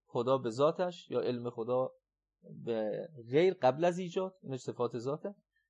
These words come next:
می‌تونه جزو صفات فعل باشه. مثل چی؟ مثل قادر، رازق، خالق.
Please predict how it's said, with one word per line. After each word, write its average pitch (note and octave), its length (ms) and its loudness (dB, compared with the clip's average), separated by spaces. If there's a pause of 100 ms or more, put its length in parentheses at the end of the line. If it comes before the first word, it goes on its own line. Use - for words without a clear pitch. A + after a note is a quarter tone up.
می‌تونه C4 380 -2
جزو A#3+ 220 0
صفات A3+ 380 2
فعل G#3+ 260 6
باشه. E3+ 360 -6
مثل G3 260 0
چی؟ G#3 240 -8
مثل E3+ 300 -4
قادر، C3+ 580 4
رازق، A2+ 720 2
خالق. B2+ 640 4